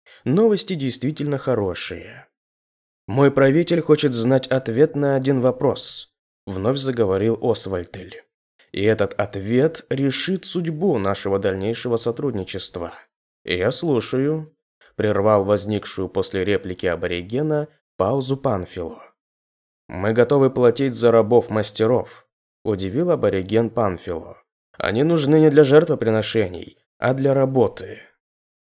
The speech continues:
"Все зависит от того, сколько вы готовы платить, и, главное, чем". В воздухе буквально запахло золотом. Пусть золото и не пахнет,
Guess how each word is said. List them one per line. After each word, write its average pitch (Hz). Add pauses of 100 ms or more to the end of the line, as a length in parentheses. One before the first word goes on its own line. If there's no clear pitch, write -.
(300)
"Все -
зависит 107
от 110
того, 104
сколько 220
вы 190
готовы 160
платить, 123 (280)
и, 95
главное, 113
чем". 120 (480)
В 113
воздухе 190
буквально 139
запахло 107
золотом. 98 (920)
Пусть 160
золото 139
и 131
не 107
пахнет, 110